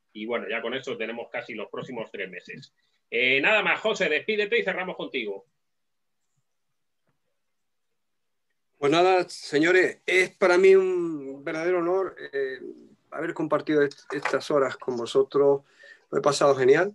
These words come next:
Speaker 2: eh, me he sentido como en casa y no hay nada mejor para una persona que sentirse como en casa, ¿no? Compartiendo con vosotros historias vividas y, y ya os digo, la ilusión es de, de seguir con vosotros, agradeceros vuestro tiempo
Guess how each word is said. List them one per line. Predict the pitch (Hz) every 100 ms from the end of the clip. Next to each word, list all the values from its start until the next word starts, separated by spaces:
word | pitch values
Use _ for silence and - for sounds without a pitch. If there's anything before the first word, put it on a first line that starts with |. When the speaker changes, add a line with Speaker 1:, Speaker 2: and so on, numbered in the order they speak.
| -
Speaker 2:
eh, | - -
me | 139
he |
sentido | 139 139 143 139 123
como | 123 123
en |
casa | 117 143 - 113
y | 117
no | 127
hay | 131
nada | 135 131 127 - - _ _ -
mejor | 135 131 143 131 -
para | 117
una | 131 135
persona | 131 - 123
que | 120
sentirse | 147 131 135 131 117
como | 117
en | 113
casa, | 127 127 135
¿no? | 113 - _ - - - - _
Compartiendo | - 135 135 131 139 135
con | 135
vosotros | 117 120 139 143 143 139 131 135
historias | 113 139 139 135
vividas | 123 127 160 165 165 160 151
y, | 50 50 50 - _
y | - 64 -
ya | 135 131
os | - -
digo, | 151 117 110 - - 123
la | 123
ilusión | 123 - 143 143 139
es | 135
de, | 131 127 127 - - - _ _ _
de | 139
seguir | 135 127 135
con | 143 127
vosotros, | 123 143 143 151 139
agradeceros | 139 127 127 156 143 131
vuestro | 131 127 120
tiempo | 143 151 135 156 175